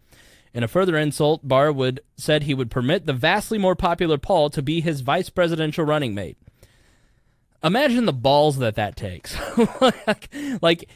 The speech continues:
you don't show up to his event. Who knows if he told him he wasn't showing up. You hold an event and then say, "Be my vice presidential candidate."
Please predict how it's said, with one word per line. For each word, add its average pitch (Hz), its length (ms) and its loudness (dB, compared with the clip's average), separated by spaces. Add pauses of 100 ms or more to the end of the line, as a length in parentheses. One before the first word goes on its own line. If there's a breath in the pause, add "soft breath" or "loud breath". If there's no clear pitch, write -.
(120)
you 160 140 0
don't 185 380 2
show 190 240 4
up 175 140 2
to 160 120 0
his 143 160 -2
event. 117 580 -2 (160)
Who 208 140 2
knows 180 300 4
if 135 80 -4
he 127 80 -4
told 185 260 0
him 131 80 0
he 113 80 -2
wasn't 104 320 -4
showing 104 300 -4
up. 101 240 -6 (340 soft breath)
You 151 140 2
hold 196 240 4
an 180 80 0
event 156 320 0
and 147 100 -2
then 147 140 0
say, 151 180 0
"Be 147 220 0
my 151 160 2
vice 127 260 0
presidential 117 480 -2
candidate." 113 480 -6